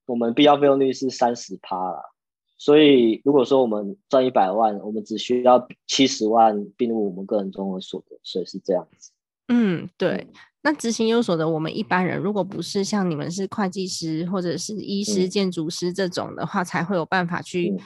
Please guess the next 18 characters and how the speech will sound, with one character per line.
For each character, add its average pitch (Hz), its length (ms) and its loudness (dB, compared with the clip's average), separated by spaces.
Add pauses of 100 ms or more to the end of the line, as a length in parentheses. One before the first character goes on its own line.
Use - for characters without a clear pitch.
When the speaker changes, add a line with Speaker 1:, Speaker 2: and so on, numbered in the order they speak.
(240)
Speaker 2:
去 165 480 -4 (380)
刚 196 220 -2
刚 190 180 -2
你 170 100 -4
讲 139 180 -6
的 123 120 -8
那 175 100 -4
个 160 160 -4
扣 170 200 -6
除 170 160 -12
所 - 200 -10
得 - 160 -8
的 - 120 -8
额-， - 240 -16 (180)
的 143 220 -6
额 143 200 -6
度 180 240 -4
嘛。 - 160 -6